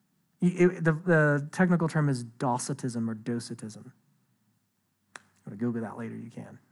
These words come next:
But that's basically what the, the Jesus didn't have a physical body. Which one do you think it is? I'll give you, I'll give you your, who votes, so show of hands,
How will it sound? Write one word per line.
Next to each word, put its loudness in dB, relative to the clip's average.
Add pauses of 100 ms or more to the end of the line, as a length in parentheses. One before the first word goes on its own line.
(120)
But -16
that's -2
basically -4
what -4
the, -4
the 0
Jesus 0
didn't 0
have -2
a -10
physical -6
body. -14 (460)
Which 4
one 6
do 4
you 4
think 6
it 6
is? -2 (100)
I'll -2
give 4
you, 6
I'll 4
give 4
you 4
your, 4 (720)
who 8
votes, 6
so 4
show 4
of 8
hands, 4